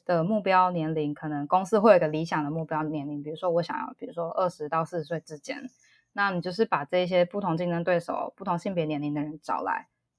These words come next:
然后，呃，你去访谈之后，你会有一些分类嘛，比如说，因为我找竞争对手有的是婚-，婚姻中介，有的是，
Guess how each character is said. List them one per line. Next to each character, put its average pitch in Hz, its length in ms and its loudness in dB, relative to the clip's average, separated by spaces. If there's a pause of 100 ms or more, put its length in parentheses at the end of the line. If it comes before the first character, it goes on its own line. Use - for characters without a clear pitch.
然 151 180 -4
后， 160 500 4 (320)
呃， 160 180 2
你 156 140 -4
去 185 440 2
访 156 280 0
谈 160 260 -2
之 180 140 -4
后， 190 240 4
你 156 180 -2
会 185 200 4
有 156 100 2
一 156 60 -2
些 170 120 -2
分 165 280 0
类 165 220 2
嘛， - 140 -4
比 - 120 -8
如 170 100 0
说， 180 340 4 (260)
因 220 160 2
为 220 120 6
我 190 80 6
找 160 180 2
竞 185 160 -4
争 180 140 0
对 190 100 2
手 170 140 -2
有 147 100 -4
的 147 100 -8
是 180 260 0
婚-， 175 480 -2 (140)
婚 180 180 2
姻 175 140 0
中 160 220 2
介， 165 240 -2
有 - 140 -4
的 - 140 -4
是， 175 320 -2